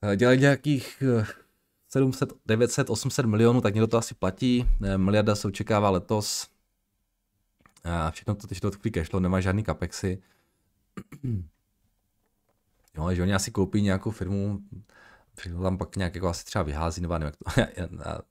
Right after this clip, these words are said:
nějak prostě synergie tam asi budujou, tak, eh, na to se spolehají. A nějaký růst tam je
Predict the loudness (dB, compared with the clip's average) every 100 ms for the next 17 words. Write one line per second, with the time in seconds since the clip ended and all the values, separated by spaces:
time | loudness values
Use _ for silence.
0 | -4 -2 -2 -6 -4 -2 -2 -6 -4 -2
1 | 0 -2 -2 -4 -6 -10 -10 -12 -12 -8
2 | -4 -2 -4 -8 -14 -14 -14 -16 _ _
3 | _ _ _ _ _ _ -8 -6 -6 -6
4 | -2 -2 0 0 0 -4 -8 _ _ _
5 | _ _ _ _ _ -2 0 2 2 0
6 | -2 -10 -20 _ _ _ _ _ _ _
7 | _ _ _ _ _ _ _ _ _ _
8 | _ _ _ _ _ _ _ _ _ -4
9 | 2 2 4 4 4 6 4